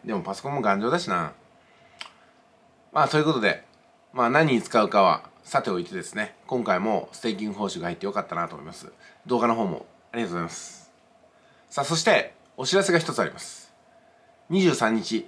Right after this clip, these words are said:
月曜日の二十一時から、このステーキング報酬、そのステーキングプールを運営しているリピさんと、えー、対談をね、させていただこうかと思います。えー、題して、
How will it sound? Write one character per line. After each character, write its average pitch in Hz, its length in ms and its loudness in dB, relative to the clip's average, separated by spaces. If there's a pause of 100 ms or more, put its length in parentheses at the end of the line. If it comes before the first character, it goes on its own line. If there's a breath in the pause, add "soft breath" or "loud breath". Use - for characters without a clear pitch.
(140)
月 120 260 -4
曜 117 120 6
日 85 80 -4
の 87 240 -4
二 117 160 0
十 101 80 -2
一 - 240 -6
時 - 80 -10
か 92 100 -6
ら、 - 120 -8 (680)
こ 127 120 -4
の 113 60 -2
ス - 120 -10
テ 190 140 6
ー 190 40 6
キ 180 140 2
ン 170 60 6
グ 160 260 0 (380)
報 165 160 2
酬、 87 380 -4 (160)
そ 143 140 -6
の 139 140 0
ス - 140 -8
テ 156 80 0
ー 139 80 -6
キ 143 60 -6
ン 143 40 -6
グ 131 80 -8
プ 147 100 -4
ー 131 60 4
ル 95 80 2
を 90 100 -2
運 95 80 0
営 95 60 -2
し - 80 -8
て 98 80 0
い - 20 0
る 98 80 -2
リ 127 120 -2
ピ - 60 -10
さ 82 120 -4
ん 78 80 -12
と、 98 280 -4 (520 loud breath)
え 98 240 0
ー、 95 60 0
対 135 160 2
談 117 160 6
を 113 40 2
ね、 123 180 -2 (920)
さ 120 140 -6
せ - 80 -6
て 117 80 -2
い 107 60 0
た 110 100 4
だ 101 60 0
こ 107 120 0
う 85 40 -4
か 85 60 -8
と 73 60 -14
思 73 80 -14
い 78 40 -14
ま - 60 -16
す。 - 240 -18 (560)
え 110 140 -4
ー、 - 20 -2
題 135 160 4
し - 60 -6
て、 - 200 -8